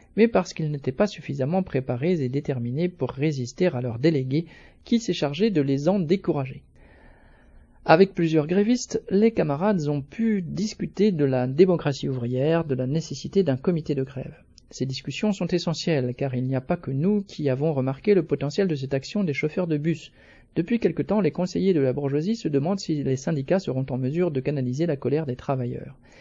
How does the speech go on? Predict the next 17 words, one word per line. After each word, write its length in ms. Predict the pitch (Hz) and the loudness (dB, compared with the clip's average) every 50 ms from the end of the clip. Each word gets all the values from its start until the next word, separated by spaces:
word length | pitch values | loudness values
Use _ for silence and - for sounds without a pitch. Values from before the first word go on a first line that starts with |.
| - - - - | -20 -20 0 6
Eh 120 | - 233 | 8 8
bien, 260 | 196 156 139 139 160 - - - | 8 8 4 0 0 -2 -6 -2
nous 140 | 156 165 180 | 0 0 2
militons 500 | 180 196 214 226 208 214 - 165 165 190 | 2 2 2 2 2 0 -2 -4 -2 -4
pour 160 | - - 143 | -4 -6 -6
que 100 | - 135 | -4 -2
les 80 | 135 139 | -4 -2
travailleurs 420 | - - 185 165 143 139 147 143 | 0 0 0 2 2 2 0 0
se 120 | - - 143 | 0 -2 -4
donnent 220 | 139 151 185 180 | 0 2 2 2
les 60 | 151 | 2
moyens 360 | 131 127 127 135 156 185 202 180 | 0 -2 -2 -2 -2 0 0 0
de 100 | 156 131 | 0 -2
ne 100 | 127 123 | -2 -2
pas 240 | - - - 180 | -4 -2 -2 -2
se 220 | 196 - - - 139 | -2 -2 -8 -6 -4
laisser 380 | 135 127 - - 170 175 175 | -4 -4 -2 0 0 0 0